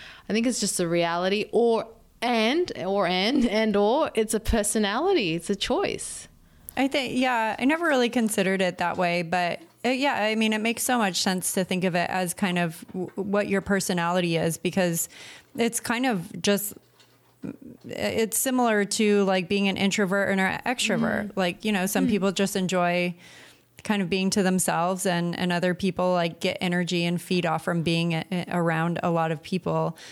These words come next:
Speaker 2: Not to equate that to friendship, but yeah, sure. Some people just, like, are able to interact and act in a different way or at a higher level,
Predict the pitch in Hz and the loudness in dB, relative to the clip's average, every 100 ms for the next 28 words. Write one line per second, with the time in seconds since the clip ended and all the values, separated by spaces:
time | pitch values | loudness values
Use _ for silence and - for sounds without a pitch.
0 | - 233 254 247 247 214 208 202 196 180 | -4 -2 0 2 0 2 0 0 0 -2
1 | - 196 - 190 185 180 160 160 175 - | 0 -2 0 -2 0 0 -2 -2 -2 -2
2 | - _ - 214 170 175 226 180 170 180 | -6 _ -2 0 0 0 0 0 0 0
3 | 175 175 180 180 175 175 - - 175 - | 0 0 0 0 2 0 0 0 0 0
4 | 170 165 - - _ - - - 190 - | -2 -2 -8 -16 _ -8 -6 -2 -2 0
5 | 196 180 196 - 202 190 202 208 202 180 | 0 2 0 2 0 2 2 2 0 -2
6 | 180 - 185 180 - 196 196 202 - - | -6 -4 -2 -2 -4 -4 -4 -4 -8 -8
7 | - 185 180 175 - 175 170 165 190 175 | -2 2 2 0 -2 -2 0 0 0 0
8 | 185 185 180 175 165 165 165 175 170 160 | -2 0 2 2 0 0 -2 -2 0 0
9 | 170 190 170 165 170 | 0 0 0 0 0